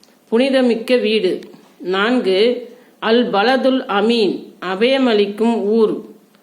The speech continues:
ஐந்து உம்முல் குரா, நகரங்களின் தாய், ஆறு உம்மு ரஹீம், கருணையின் தாய், ஏழு அல் மாமூன், பாதுகாக்கப்பட்டது, எட்டு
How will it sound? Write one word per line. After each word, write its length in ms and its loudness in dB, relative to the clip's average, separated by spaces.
ஐந்து 500 0
உம்முல் 540 2
குரா, 380 2
நகரங்களின் 1000 0
தாய், 400 -2
ஆறு 840 0
உம்மு 320 2
ரஹீம், 680 -2
கருணையின் 720 0
தாய், 360 -2
ஏழு 840 0
அல் 260 0
மாமூன், 680 0
பாதுகாக்கப்பட்டது, 1400 0
எட்டு 760 0